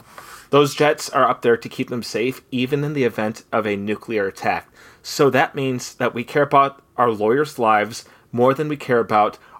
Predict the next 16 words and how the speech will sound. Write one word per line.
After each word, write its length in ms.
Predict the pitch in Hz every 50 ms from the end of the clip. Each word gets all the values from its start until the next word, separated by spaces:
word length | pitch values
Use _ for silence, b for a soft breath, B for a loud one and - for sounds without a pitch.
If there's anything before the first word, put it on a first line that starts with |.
| B
our 200 | - 113 117 - -
own 240 | 127 131 127 117 101
lives 340 | 92 95 92 92 92 - -
in 120 | 123 110
a 60 | 104
certain 320 | 98 - - - - - 123
sense, 360 | - - - 113 90 - -
because 420 | - - 110 - 120 110 107 -
our 280 | - - 135 151 156 -
assets 720 | 113 117 135 131 - - 107 92 90 - - - - - B B B B B B B -
are 240 | 110 101 101 - - -
on 300 | 117 107 104 101 98 95 - -
their 340 | 110 104 104 107 110 110 104
ass, 460 | 95 92 82 - - - - - - - b b b -
not 200 | 117 131 151 -
mine. 460 | 151 139 123 107 101 92 87 90 92